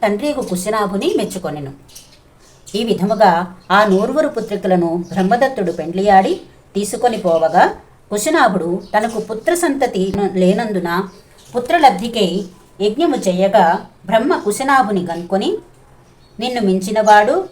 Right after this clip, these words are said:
గాధి అను పుత్రుడు నీకు కలుగును. అతడు భూమిని ధర్మవంతమునరించును" అని చెప్పి అంతర్ధానమయ్యను. ఇదండి ముప్పై మూడవ సర్గలో జరిగిన కథ. అంటే ఇక్కడ ఈ కుశనాభుడు ఒక మెయిన్,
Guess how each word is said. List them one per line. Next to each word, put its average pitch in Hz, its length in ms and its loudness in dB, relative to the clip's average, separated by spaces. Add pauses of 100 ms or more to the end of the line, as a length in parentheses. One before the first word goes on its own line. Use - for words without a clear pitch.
(120)
గాధి 220 420 4
అను 208 100 0
పుత్రుడు 185 400 -6
నీకు 190 280 -4
కలుగును. 165 380 -4 (500)
అతడు 214 480 0 (200)
భూమిని 233 500 0
ధర్మవంతమునరించును" 190 1160 0 (180)
అని 185 120 -4
చెప్పి 180 280 -8
అంతర్ధానమయ్యను. 156 920 -6 (1900)
ఇదండి 185 380 -2
ముప్పై 233 300 0 (100)
మూడవ 196 260 0
సర్గలో 185 380 -2
జరిగిన 147 360 -6
కథ. 135 300 -14 (1300)
అంటే 196 160 -4
ఇక్కడ 175 500 -2 (480)
ఈ 208 100 -6
కుశనాభుడు 190 760 -4 (1160)
ఒక 233 120 -2
మెయిన్, 226 540 -4